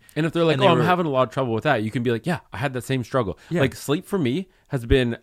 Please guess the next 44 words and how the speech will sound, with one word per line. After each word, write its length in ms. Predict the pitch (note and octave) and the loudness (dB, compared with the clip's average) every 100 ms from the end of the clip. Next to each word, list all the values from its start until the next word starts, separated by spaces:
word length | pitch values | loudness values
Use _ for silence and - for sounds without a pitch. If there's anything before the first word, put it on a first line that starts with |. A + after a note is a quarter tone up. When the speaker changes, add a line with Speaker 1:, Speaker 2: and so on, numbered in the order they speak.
| - | -8
Speaker 1:
a 80 | B2 | -8
huge 400 | - D#3+ C#3 - | -4 -2 -2 -4
challenge 400 | C3+ C3+ C3 - | -4 -2 -4 -6
to 80 | |
try 240 | A2 B2 A2 | -6 -4 -2
and 140 | G#2+ | -2
get 180 | G2+ A#2+ | -2 -2
aligned, 420 | G#2+ G2+ C#3 A#2 F#2 | 0 0 2 0 -4
because 340 | A2+ C#3+ C3 | -2 -2 0
it 100 | D#3 | 0
is 140 | D#3 | 0
so 300 | - C3 C3+ | 0 2 2
hard 280 | A2+ B2+ C#3+ | 2 0 0
today 360 | - G2 F#2 F2+ - - | -4 -4 -4 -6 -14 -12
to 80 | A#2+ | -6
get 200 | G#2 F2+ | -4 -4
good 160 | G2+ F#2+ | -6 -4
sleep. 360 | - E3+ - - - | -2 -2 -4 -10 -2
But 120 | C3+ | 0
Speaker 2:
Yeah. 40 | A2 | 0
Speaker 1:
it's 140 | - | -2
possible. 640 | A#2 C3 F#3+ A#2 F2 B2+ _ _ - | 2 2 2 -4 -8 -8 _ _ -4
You 100 | A#2 | -2
have 160 | A2 - | -2 -4
to 100 | A2 | -4
know 260 | G#2+ A2+ | 0 0
it's 180 | A2 - - | -2 -6 -12
a 80 | G#2+ | -10
big 180 | G2 A2 | -4 -4
enough 160 | G#2 - | -4 -2
priority, 400 | G#2+ E3 F3 A2+ | 0 2 2 0
but, 160 | A#2 | 0
like, 180 | G#2+ G#2+ - - - - | 0 -2 -6 -20 -6 2
all 180 | D#3 | 4
the 140 | F#3+ E3+ | 4 0
things 260 | E3 D#3+ | -4 -2
that 140 | C3 A2 | -2 0
I've 180 | B2+ D3+ | -2 -2
tried 200 | C#3 A2+ | -4 -2
to 60 | |
go 140 | G2+ G2 | -4 -4
through 180 | A2 | -4
to 160 | G2+ - | -6 -4
engineer 760 | A#2+ A#2 A2 A2+ B2+ G#2 G2+ | -4 -2 -2 0 0 -2 -4